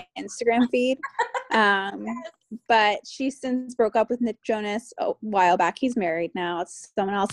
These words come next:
Speaker 1: It's, but that's my Miss America connection in my lifetime. That's the one I've cared about the most. Um, my platform, though, if it were me, I think would be, so I'm obsessed with this guy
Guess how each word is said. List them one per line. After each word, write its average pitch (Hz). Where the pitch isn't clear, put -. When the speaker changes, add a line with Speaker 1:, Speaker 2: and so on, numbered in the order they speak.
Speaker 1:
It's, -
but 233
that's 269
my 233
Miss 226
America 196
connection 190
in 175
my 156
lifetime. -
That's -
the 233
one 208
I've 202
cared 180
about 170
the -
most. 214
Um, 202
my 247
platform, 220
though, 185
if 226
it -
were 196
me, 190
I 226
think 240
would 220
be, 196
so 220
I'm 214
obsessed 226
with 247
this 240
guy 185